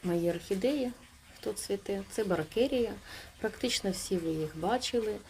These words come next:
в попередніх відео. А я ось що хочу сказати. На фоні того, що вже Америка наклала санкції на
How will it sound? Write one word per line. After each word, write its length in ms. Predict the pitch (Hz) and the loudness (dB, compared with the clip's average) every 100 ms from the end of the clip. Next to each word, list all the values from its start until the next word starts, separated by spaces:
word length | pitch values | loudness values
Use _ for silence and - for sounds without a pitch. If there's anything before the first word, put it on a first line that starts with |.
| - - | -20 -6
в 40 | - | -4
попередніх 680 | 156 180 240 240 220 - | 2 4 4 4 0 0
відео. 340 | 220 196 196 185 185 - - - - - | 0 2 2 2 -4 -14 -18 -18 -20 -4
А 100 | 185 | 4
я 160 | 208 269 | 4 4
ось 260 | 208 220 | 4 2
що 200 | - 208 | 2 -2
хочу 340 | 196 202 - 190 | 0 -2 0 -4
сказати. 720 | - 190 180 156 139 - - 151 - - - - - - - | -2 -4 -2 -2 -2 -6 -10 -12 -16 -20 -20 -18 -16 -16 -4
На 100 | 180 | -2
фоні 300 | 185 302 277 | 2 4 4
того, 360 | 247 214 208 226 | 4 2 4 4
що 720 | 214 - - 202 190 185 175 156 - - - - | 4 -2 -4 0 2 4 2 -2 -8 -20 -10 -4
вже 360 | 175 165 190 190 | -2 0 0 2
Америка 680 | 190 175 147 156 156 233 302 - - - - - | 4 4 4 0 0 -2 -4 -12 -20 -18 -16 -8
наклала 500 | 202 208 226 214 208 | -4 -2 2 4 4
санкції 840 | 202 208 196 196 - - 208 196 185 | 4 4 2 2 -2 2 6 6 4
на 320 | 175 180 180 | 2 0 0